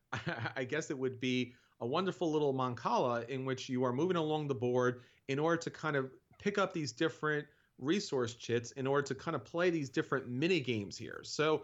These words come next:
both games are about these different resource chits and these different kind of exploring actions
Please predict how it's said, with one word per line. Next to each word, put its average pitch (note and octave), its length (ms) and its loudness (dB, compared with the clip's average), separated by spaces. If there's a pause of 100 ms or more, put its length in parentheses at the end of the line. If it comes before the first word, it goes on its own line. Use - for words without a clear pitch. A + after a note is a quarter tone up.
(300)
both A3 320 0
games G3 520 -4
are C#3 180 4
about C3 460 0 (240)
these G#2+ 200 -8
different F3+ 360 -2
resource C#3+ 440 -2
chits C#3 440 0
and A#2 160 0
these A2 220 0
different D3 480 0
kind C3+ 220 -2
of A2+ 100 -2
exploring D3 600 0
actions A#2+ 540 -4